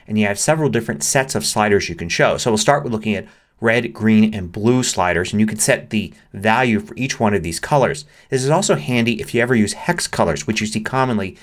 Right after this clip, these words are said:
if you're a web developer. So you could set the hex color directly here. You can also switch to cyan, magenta, yellow, and black, or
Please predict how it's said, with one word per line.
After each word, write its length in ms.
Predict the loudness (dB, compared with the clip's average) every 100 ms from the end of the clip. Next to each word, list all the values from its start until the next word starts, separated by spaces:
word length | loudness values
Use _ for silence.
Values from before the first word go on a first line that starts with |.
| -20
if 120 | -6
you're 100 | -4
a 60 | 0
web 240 | 2 2
developer. 480 | 2 0 0 -4 -10 -14 -18
So 160 | -4 0
you 80 | 2
could 160 | 0
set 320 | 0 0 0 0
the 80 |
hex 200 | -4 -6
color 220 | 0 0 0
directly 600 | -2 0 -2 -2 -6 -2
here. 380 | 0 0 -2 -14 -10
You 80 | 0
can 100 | 2
also 220 | 2 -2
switch 400 | 0 0 0 -4
to 360 | 0 0 0 -6 _ -8
cyan, 440 | -2 0 2 2
magenta, 480 | 2 2 2 2 0
yellow, 520 | 0 2 4 2 2 -4
and 320 | -10 -10 -10
black, 560 | -4 0 0 -2 -6 -6
or 480 | 2 4 4 2